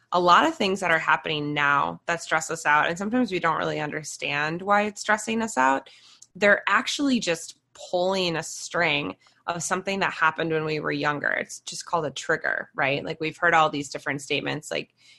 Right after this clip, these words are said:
"You really push my buttons," or "That guy really knows how to pull my strings." I mean, it's all these different analogies related to, it's just triggering something that when we were younger, likely we couldn't process or didn't know how to process. And we don't really know why it's bothering us so much if we really think about it.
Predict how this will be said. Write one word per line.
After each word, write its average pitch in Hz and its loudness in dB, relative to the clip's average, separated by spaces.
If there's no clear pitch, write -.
"You 180 -2
really 160 4
push 160 -8
my 151 -2
buttons," - -2
or 82 -2
"That 170 4
guy 165 6
really 160 4
knows 156 -2
how 170 0
to 151 2
pull 156 -4
my 143 -2
strings." - -4
I 170 -4
mean, 165 4
it's 165 -2
all 196 6
these 185 -2
different 165 2
analogies 156 2
related 151 -2
to, 151 0
it's 170 -4
just 180 2
triggering 156 2
something 156 -4
that 147 0
when 151 -2
we 151 -2
were 147 -2
younger, 151 2
likely 151 -2
we 147 -4
couldn't 151 -4
process 156 0
or 147 -2
didn't 147 -4
know 139 -2
how 139 2
to 139 -2
process. 139 -2
And 135 -6
we 156 -6
don't 170 0
really 170 0
know 151 -2
why 127 2
it's - -4
bothering 135 0
us 151 -6
so 160 -2
much 147 -2
if 160 -12
we 151 -4
really 143 0
think 147 -8
about 143 0
it. 160 0